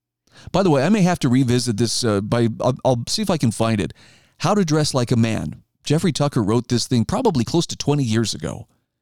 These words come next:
Marvelous article. I still refer to it from time to time. He makes the case that, look, if you're dressing in jeans and a t-shirt to go run to the store, he says, "Gentlemen, you're doing it wrong. The uniform of a man about the day's business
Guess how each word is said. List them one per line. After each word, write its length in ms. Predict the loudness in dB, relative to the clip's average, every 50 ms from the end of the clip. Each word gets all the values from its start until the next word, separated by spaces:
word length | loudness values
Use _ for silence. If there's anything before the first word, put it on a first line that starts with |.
| _ _ _ _ _ _ _ _ _ _
Marvelous 640 | 0 2 4 6 6 6 4 4 4 2 2 2 0
article. 460 | 0 0 2 2 0 0 0 0 0
I 120 | 0 0 0
still 340 | 0 -2 0 2 2 4 4
refer 320 | 4 2 2 0 0 0
to 140 | 0 0 0
it 80 | 0 0
from 140 | 0 0 0
time 220 | 2 2 2 0
to 60 | 0 0
time. 280 | 0 0 0 0 -2 -4 -6 -16 -20 -8
He 160 | -2 0 0 2
makes 260 | 2 0 0 -2 -2
the 120 | -4 -2
case 260 | 0 0 0 0 0 -2
that, 140 | -2 0 0
look, 260 | 0 0 -2 -4 -10 _ _ _ _ _ _ _ _ _ _ _ _ _ _ _ _ _ _ _ _ _ _ _ -4
if 120 | -2 0 2
you're 80 | 2
dressing 420 | 2 2 2 2 0 0 2 2 4
in 220 | 4 4 4 2
jeans 540 | 2 0 0 2 2 2 2 2 2 2 0
and 100 | 0 0
a 60 | -2
t-shirt 460 | -2 -2 -2 -2 -2 0 0 0 0
to 80 | -2 0
go 240 | 0 2 2 4 4
run 240 | 4 2 2 2
to 60 | 2 0
the 120 | 0 -2
store, 300 | 0 0 2 2 4 4
he 100 | 2 2
says, 240 | 0 0 -2 -2 -2
"Gentlemen, 480 | -4 -4 -2 0 2 2 2 0 -2 -4 _ _ _ -4
you're 120 | -4 -2
doing 260 | 0 2 2 4 2
it 100 | 2 2
wrong. 420 | 2 2 2 2 0 -2 -4 -8 -12 _ _ _ _ _ _ _ _ _ _ _ -10
The 80 | -6
uniform 540 | -2 0 2 4 2 2 2 0 2 2 2
of 100 | 2 0
a 60 | 0
man 380 | -2 0 0 0 0 0 0 0
about 380 | 0 2 2 2 0 -2 -2 -2
the 120 | 0 0
day's 320 | 2 2 2 2 2 2
business 500 | 0 0 0 2 2 2 2 0 0 -2